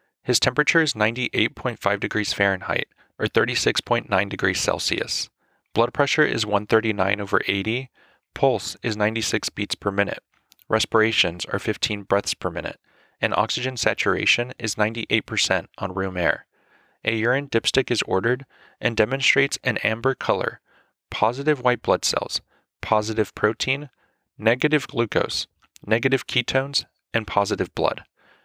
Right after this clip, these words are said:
Which of the following is the most likely etiology of this patient's symptoms?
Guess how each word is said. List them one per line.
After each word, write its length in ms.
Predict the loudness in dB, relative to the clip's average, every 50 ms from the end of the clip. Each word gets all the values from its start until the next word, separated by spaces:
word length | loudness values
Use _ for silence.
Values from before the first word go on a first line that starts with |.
| _ _ _ _
Which 180 | 0 2 2
of 80 | 2 2
the 80 | 2 0
following 420 | 4 4 4 4 4 2 -2 -2
is 120 | -6 -4 -2
the 80 | -2
most 280 | 2 2 2 2 4 2
likely 360 | 2 2 2 0 -2 0 0
etiology 640 | -2 0 2 4 4 4 2 2 0 0 0 -2 -4 -6 -8
of 60 | -2
this 160 | -2 -2 -2
patient's 400 | 0 0 2 2 2 0 -2 -4
symptoms? 500 | -6 -6 -6 -8 -12 -12 -10 -10 -10 -12